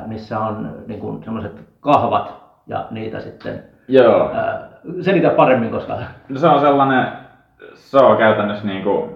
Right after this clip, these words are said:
Speaker 2: mitä nyt vois sanoa, semmonen laktaatikone, <laughs> et, et siinä koko, koko niinku kroppa te-, tekee töitä, et kädet ja jalat ja se, se toimii niinku ilmanvastukselle, että tavallaan mitä kovempaa sä teet, niin se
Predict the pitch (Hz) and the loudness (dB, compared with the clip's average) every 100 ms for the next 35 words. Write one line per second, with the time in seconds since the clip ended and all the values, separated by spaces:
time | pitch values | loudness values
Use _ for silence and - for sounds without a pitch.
0 | - _ _ - 104 95 92 87 90 - | -18 _ _ -6 -2 0 0 -2 -4 -4
1 | 87 - 92 85 85 78 73 - - 78 | -8 -6 -4 -2 -2 -2 0 0 0 -4
2 | - 87 - 82 - - - 107 - - | -4 -4 -4 -4 -4 -4 -2 -2 -6 -8
3 | - 190 - 107 92 107 95 92 - - | -2 0 2 2 2 2 2 0 -6 0
4 | 110 101 95 - 98 95 101 98 - 92 | 2 4 0 -2 -4 -4 -2 -2 0 0
5 | 101 - 95 92 85 85 82 82 78 - | 0 0 -4 0 2 2 2 0 -2 0
6 | 82 76 - 76 76 71 - 78 65 - | 0 2 0 0 0 0 -2 -2 -4 -4
7 | - _ _ _ - 85 - - - - | -14 _ _ _ -2 2 2 0 -10 -20
8 | _ _ _ - 101 95 90 90 95 92 | _ _ _ -14 -4 2 2 2 0 2
9 | 98 90 85 85 - - 92 76 76 - | 2 0 0 -2 -4 -8 -6 -4 -4 -4
10 | - 90 87 85 85 82 90 87 80 82 | 2 4 4 2 0 0 2 2 0 -2
11 | - 82 78 - 82 78 78 - | -2 -2 -2 -2 -8 -8 -2 -2